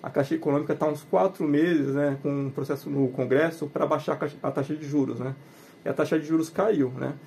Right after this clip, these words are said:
No Nordeste caiu meio ponto, né? Lá o, a taxa de juros mínima era cinco por cento, caiu pra quatro e meio. Aqui na região Sudeste caiu zero vírgula vinte e cinco.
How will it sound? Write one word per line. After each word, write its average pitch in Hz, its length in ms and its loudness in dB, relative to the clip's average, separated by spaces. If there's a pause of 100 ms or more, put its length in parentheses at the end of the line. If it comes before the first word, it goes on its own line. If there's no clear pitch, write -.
(220)
No 160 100 0
Nordeste 165 520 4
caiu 170 260 0
meio 165 300 2
ponto, 131 460 -2 (120)
né? - 200 -6 (680)
Lá 135 240 2
o, 156 140 0 (100)
a - 60 -4
taxa 147 220 -2
de 139 80 -4
juros 143 200 -2
mínima 156 380 0
era 135 140 2
cinco 180 340 -6
por 147 160 -4
cento, 196 340 -4
caiu 175 200 -2
pra 175 120 -2
quatro 180 280 -2
e 185 40 -2
meio. 127 300 0
Aqui 127 140 -4
na 165 80 0
região 156 260 0
Sudeste 156 440 0
caiu 156 220 4
zero 175 280 2
vírgula 175 420 0
vinte 160 220 -2
e - 40 -10
cinco. - 440 -6